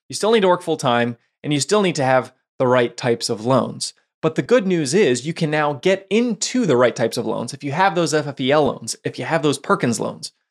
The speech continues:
or another type of federal loan that is what I'll call consolidatable into the right federal, direct federal loan program, if you can get there, then you will receive credit for all of the payments you've made on those loans in the past.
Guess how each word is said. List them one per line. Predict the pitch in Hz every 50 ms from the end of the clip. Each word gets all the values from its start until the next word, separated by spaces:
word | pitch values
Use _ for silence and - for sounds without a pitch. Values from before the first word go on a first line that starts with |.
| _ _ _ _
or | - 147 143 139
another | - - 147 156 160 170
type | 156 - 156 147 139
of | 131 -
federal | - 156 135 127 127 120 117
loan | 123 147 143 120 113 117
that | 117 113
is | 117 117 113 107 - - - _ _ _ _ _ _ _ _
what | 131 127
I'll | 127 123
call | - 131 120 117 117 - - _ _ _ _ _ -
consolidatable | - 147 127 113 - - 127 123 123 113 113 123 123 120 101 101 107 - - - _ _ _ _ _ _ _ _ _ _ _ _ _ _
into | 156 156 151 - 156 131
the | 123
right | 117 120 120 113 - - _ _ _ _ _ _
federal, | - 135 123 120 117 113 117 113 - - -
direct | 139 135 127 131 -
federal | - 135 120 113 113 110
loan | 113 113 123 131
program, | - 120 110 110 113 113 110 113 - -
if | 196 220 220 -
you | 214 214
can | - 156 135
get | 135 - 330 -
there, | - 117 110 - 104 - - _ _ _ _ -
then | 156 156
you | 160 160 165
will | 151 147 226 262 233 180 143
receive | 143 135 - - 180 175 160 127 _
credit | - - 247 226 143 127 131 - - _ _ _ _ _ _ _
for | 143 139
all | - - 165 185
of | 175 139
the | 147
payments | 139 - 170 185 175 160 131 -
you've | 131 117
made | 143 151 151 139
on | 135 131 131
those | 131 127 110
loans | 117 120 117 117 117 -
in | - 139 117
the | 110
past. | - - 147 131 117 - - - -